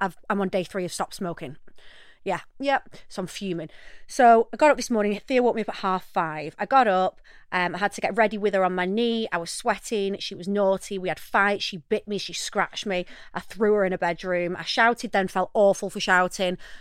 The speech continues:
Um, then I had to get us both out of the house really quickly. She wouldn't brush her hair or brush her teeth, so she stunk. Got her in the car. I'm sweating by this point. There was an accident on the motorway. Had to go a different way. She kept wanting to change the songs. I've had Barbie Girl on. I've had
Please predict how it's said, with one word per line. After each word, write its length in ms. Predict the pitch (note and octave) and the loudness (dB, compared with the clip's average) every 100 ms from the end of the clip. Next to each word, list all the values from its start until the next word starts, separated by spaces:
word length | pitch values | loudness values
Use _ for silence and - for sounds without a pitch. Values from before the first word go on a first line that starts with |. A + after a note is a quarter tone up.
| - | -4
Um, 460 | F#3+ F#3+ F#3 F#3 - | 0 2 2 0 -2
then 140 | G3+ | -2
I 40 | F#3 | 0
had 160 | G3 | -4
to 80 | - | -2
get 120 | G3+ | -4
us 80 | F#3+ | -4
both 320 | - C4 C4+ | 2 4 4
out 120 | A3 F3+ | 0 -2
of 40 | |
the 80 | F3+ | 0
house 260 | F3+ F3 | 0 0
really 200 | F#3+ F3+ | -2 -4
quickly. 240 | F#3 G#3+ G#3 | -4 -8 -6
She 100 | A#3+ | -6
wouldn't 240 | B3 C4+ | -4 -4
brush 140 | G3+ G3 | -6 -8
her 60 | |
hair 200 | F3+ F3+ | -6 -4
or 60 | E3+ | -6
brush 160 | F3 | -10
her 60 | - | -12
teeth, 260 | - A#3+ - | -8 -8 -8
so 80 | |
she 100 | G3 | -8
stunk. 460 | F#3+ - C#4 C4 - - - - - | -8 0 0 0 -4 -12 -18 -20 -8
Got 180 | - D#4 | 4 4
her 80 | A3+ | 4
in 100 | F#3+ | -2
the 60 | F3+ | -2
car. 280 | F#3 F3 E3+ | 2 2 2
I'm 120 | F#3+ | -4
sweating 480 | - B3+ A#3+ - F#3+ | -4 -2 -2 -4 -2
by 160 | E3+ | -4
this 140 | E3 - | -6 -8
point. 360 | - E3+ F3 | -6 -6 -8
There 80 | F#3+ | -10
was 80 | F3+ | -12
an 80 | - | -6
accident 600 | B3+ - - F#3+ F3 F3 - - | -6 -6 -10 -8 -8 -8 -14 -16
on 80 | E3+ | -12
the 60 | E3+ | -6
motorway. 600 | F3 E3+ - F3+ E3 E3 - - | -6 -6 -6 -2 -2 -4 -10 -6
Had 200 | C4 - | -6 -6
to 80 | |
go 140 | - F3 | -6 -6
a 40 | |
different 320 | D#3+ D#3 F3 | -6 -12 -10
way. 260 | F3+ F3 E3+ | -2 -2 -2
She 120 | - | -6
kept 240 | - C4 A#3 | -8 -8 -4
wanting 180 | F#3+ | -6
to 120 | F3+ F3+ | -6 -8
change 300 | F3+ E3 - | -8 -8 -8
the 40 | |
songs. 340 | - F3 F3 | -6 -4 -4
I've 100 | E3+ | -6
had 180 | F3 E3+ | -8 -2
Barbie 340 | A#3+ A#3+ B3 G3 | 0 2 0 -4
Girl 340 | D#3+ D#3+ D3+ | -8 -8 -6
on. 220 | D3+ D#3 - - - | -6 -8 -12 -20 -14
I've 100 | F3+ | -10
had 180 | F3 | -6